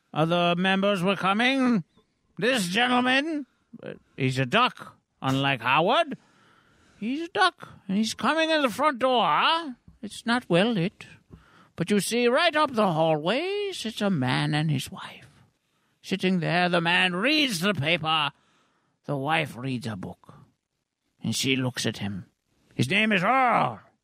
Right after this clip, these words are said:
Perhaps the Duke of Earl. And she says, "Here he comes, Earl. Remember to be gentle, but firm. We are absolutely, positively not driving him south for the winter."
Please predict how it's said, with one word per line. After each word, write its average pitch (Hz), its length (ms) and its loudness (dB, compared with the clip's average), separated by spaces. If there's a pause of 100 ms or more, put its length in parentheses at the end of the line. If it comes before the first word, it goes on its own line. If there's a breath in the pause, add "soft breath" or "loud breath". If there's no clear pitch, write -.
(360)
Perhaps 117 400 -4
the 165 140 -6
Duke 202 240 -4
of 117 160 -4
Earl. - 280 -14 (1900 loud breath)
And - 120 -20
she 127 220 -4
says, 120 340 -2
"Here 120 140 -8
he 160 160 -4
comes, 214 380 -6
Earl. 233 340 -8 (1120)
Remember 202 520 0 (380)
to 330 120 0
be 349 160 2
gentle, 247 480 -2 (220)
but 170 140 0
firm. 226 480 0 (1700)
We 117 180 -4
are 98 200 -2
absolutely, 123 840 -4 (560)
positively 104 680 -6
not 247 340 -4
driving 254 640 0
him 185 200 0
south 151 360 -2
for 123 220 -8
the 123 100 -6
winter." 107 280 -14